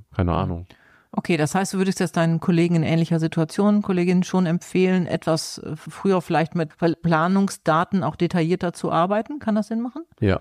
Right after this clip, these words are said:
Speaker 1: total.
Speaker 2: Nix?
Speaker 1: Also
Speaker 2: Ja,
Speaker 1: man
Speaker 2: mhm.
Speaker 1: muss, man muss seine Zahlen kennen. Das macht ja total Sinn, also seine Zahlen kennen, um auch Preise festzulegen. Das ist in anderen Branchen ja, äh,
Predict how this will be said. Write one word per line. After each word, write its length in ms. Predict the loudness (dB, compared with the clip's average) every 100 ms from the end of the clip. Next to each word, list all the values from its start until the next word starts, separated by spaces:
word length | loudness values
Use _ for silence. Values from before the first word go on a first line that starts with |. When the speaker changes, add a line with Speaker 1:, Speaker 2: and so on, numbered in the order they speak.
| -4
Speaker 1:
total. 320 | -4 0 2
Speaker 2:
Nix? 100 | 2
Speaker 1:
Also 220 | 2 2
Speaker 2:
Ja, 80 | 2
Speaker 1:
man 140 | 2
Speaker 2:
mhm. 40 | 2
Speaker 1:
muss, 300 | 0 -2 -10 _ _ _ _ _ _ -6
man 180 | -2 2
muss 160 | 2
seine 200 | 0 -2
Zahlen 420 | -2 0 2 0
kennen. 400 | 0 0 2 0
Das 160 | -4 -4
macht 160 | -2 -2
ja 80 |
total 240 | -2 0 2
Sinn, 260 | 2 2
also 160 | 2 0
seine 260 | 0 0 0
Zahlen 340 | 0 0 0
kennen, 400 | 0 0 2 0
um 640 | 0 2 4 4 2 0 -4
auch 220 | -6 -6
Preise 400 | -4 -2 0 -2
festzulegen. 720 | -2 -4 -4 -4 -4 -2 -2
Das 160 | -4 0
ist 60 |
in 40 | 0
anderen 300 | 2 0 0
Branchen 300 | 0 0 0
ja, 100 | 0
äh, 380 | -2 -6 -6